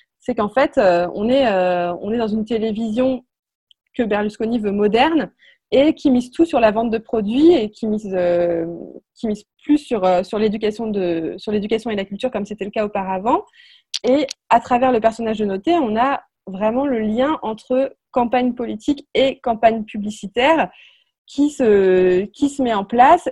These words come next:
et qui va réussir à porter, euh, à porter au pouvoir, euh, Silvio Berlusconi, euh,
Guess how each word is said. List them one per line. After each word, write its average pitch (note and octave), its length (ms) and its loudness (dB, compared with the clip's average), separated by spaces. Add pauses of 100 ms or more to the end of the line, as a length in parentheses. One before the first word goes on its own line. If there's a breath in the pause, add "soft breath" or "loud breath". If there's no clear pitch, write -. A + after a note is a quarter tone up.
et B3+ 160 0
qui - 200 -8
va A3+ 280 4
réussir A3 640 -2
à A3+ 120 4
porter, C4 540 0
euh, F#3+ 300 0
à A3+ 100 4
porter A3 360 0
au A3+ 60 -2
pouvoir, A3+ 440 -2
euh, F3+ 240 0
Silvio - 480 -10
Berlusconi, G#3 720 -2 (600 soft breath)
euh, F3 680 0